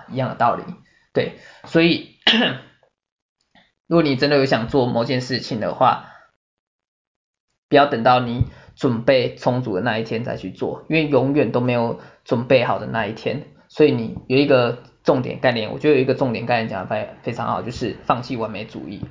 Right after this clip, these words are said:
放弃完美主义。如果你想去做，那就去行动吧，就去行动。我举我的例子来说，像是我录 Podcast，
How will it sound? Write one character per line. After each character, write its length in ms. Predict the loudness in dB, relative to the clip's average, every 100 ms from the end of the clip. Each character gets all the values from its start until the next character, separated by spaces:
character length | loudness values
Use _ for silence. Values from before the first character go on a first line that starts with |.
| -6
放 160 | -6
弃 120 | -4
完 140 | -6 -4
美 120 | -6
主 220 | -8 -10
义。 160 | -10 -14 -20 _ _ _ _ _ _ _
如 100 | 2
果 60 | 4
你 60 |
想 200 | 4 0
去 160 | 0 -4
做， 300 | -2 -4 -4
那 140 | -2 -2
就 120 | -2
去 280 | -2 -4 -4
行 240 | -6 -2
动 180 | -2 -2
吧， 160 | -6 -6
就 100 | -6
去 120 | -6
行 220 | -10 -6
动。 220 | -4 -4 -6 -20 -20 _
我 140 | -4
举 360 | 0 -2 -2 -2
我 220 | 2 4
的 60 | 4
例 60 | 2
子 100 | 4
来 140 | 2
说， 200 | 4 2
像 180 | 4 2
是 80 | 4
我 100 | 2
录 120 | 2
Podcast， 640 | 0 0 0 -8 -6 -6